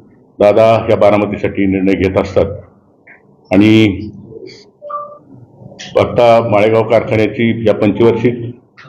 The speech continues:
पा-, कारकीर्द जर पाहिली तर चढत्या प्रवा-,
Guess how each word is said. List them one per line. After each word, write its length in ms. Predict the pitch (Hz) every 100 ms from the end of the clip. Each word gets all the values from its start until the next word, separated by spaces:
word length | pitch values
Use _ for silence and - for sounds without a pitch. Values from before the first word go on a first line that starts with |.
| - - - - _ - - - - - - - -
पा-, 400 | 113 101 101 95
कारकीर्द 640 | 110 104 123 117 123 120
जर 220 | 120 117 113
पाहिली 260 | 110 107
तर 200 | 110 120
चढत्या 340 | 120 101 117 113
प्रवा-, 420 | 113 101 104